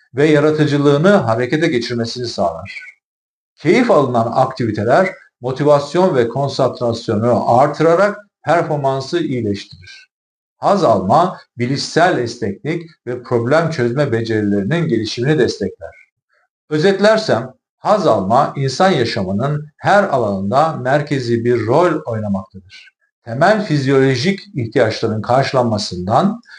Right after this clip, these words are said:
psikolojik ve sosyal iyi oluşa, motivasyon ve yaratıcılığa kadar geniş bir yelpazede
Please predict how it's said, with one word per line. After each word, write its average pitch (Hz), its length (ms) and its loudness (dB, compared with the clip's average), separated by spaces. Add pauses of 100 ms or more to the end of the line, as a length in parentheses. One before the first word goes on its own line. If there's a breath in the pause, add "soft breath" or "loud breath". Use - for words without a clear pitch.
(140 loud breath)
psikolojik 156 640 2 (260 loud breath)
ve 127 120 -2
sosyal 131 800 0
iyi 156 200 2
oluşa, 143 600 2 (200 loud breath)
motivasyon 147 760 0
ve 120 80 4
yaratıcılığa 127 840 2
kadar 101 300 -2
geniş 131 400 0
bir 120 80 2
yelpazede 110 1080 0